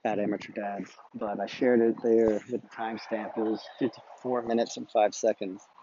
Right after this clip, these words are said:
And just hearing them talk about, uh, what they have to do and what's going on, um, it really was getting to me. Um, so, uh, I'll, uh, take a listen.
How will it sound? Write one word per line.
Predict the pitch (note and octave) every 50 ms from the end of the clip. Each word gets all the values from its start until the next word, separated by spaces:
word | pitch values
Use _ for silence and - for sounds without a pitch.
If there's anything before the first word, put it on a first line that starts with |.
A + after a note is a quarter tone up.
| - - - _ - - -
And | A#2 G2
just | B2 A2+ - -
hearing | - A#2+ A2+ A2+
them | G#2 G#2+ G2 F#2+
talk | - - F#2+ G#2 F2+ - - _ _ _ _ -
about, | A2 G2+ G2 G#2+ - - - G2 - - - -
uh, | A2 G2+ G#2 G#2 G#2+ G#2 G2+ G2+ G#2 A2+ - -
what | A2+ G#2+ -
they | A2+ A2
have | G#2 G2+ -
to | - -
do | - G#2+ G#2 G2+ G#2 G#2+ G2+ - - - _ _ _ _ -
and | B2 A#2+ A#2 A2+
what's | A2 G#2+ G2+ -
going | - - G#2+ G2 G2
on, | G2+ G2+ G2+ G2+ F#2+ G2 G2+ - - - - - _ _ _ _ _ _ _ _ _ _ _ - -
um, | A2+ G#2 G2+ G2+ F#2 F#2 F#2 E2+ D#2 D#2 - _ _ _ _ - G#3
it | A#2+ A2+ G#2+ G#2 -
really | D3+ C#3+ C#3 C3+ B2+ A#2+ A#2
was | G#2+ G#2 G2+ -
getting | - G#2+ F#2+ F#2+ F#2+ F#2+
to | - -
me. | G2 F2+ E2+ F2 F2 - - - - - - - - -
Um, | - - G1+ - - G1+ G1+ G#1+ - - - - - - _ - - - _ _ _ - - - - _ _ _ - - _ _ _ _ - - _ _ _ _ _ _ - - -
so, | - - - - - - - _ _ _ _ _ _ - - - - - - - _ _ _ _ _ - - _ _ _ _ _ -
uh, | A#2 A2 G2 F#2 - - -
I'll, | - B2+ C#3+ D3 -
uh, | D3+ D3+ - - - - - -
take | F3 D#3+ D3+
a | C#3
listen. | B2+ B2 - - B2 A2+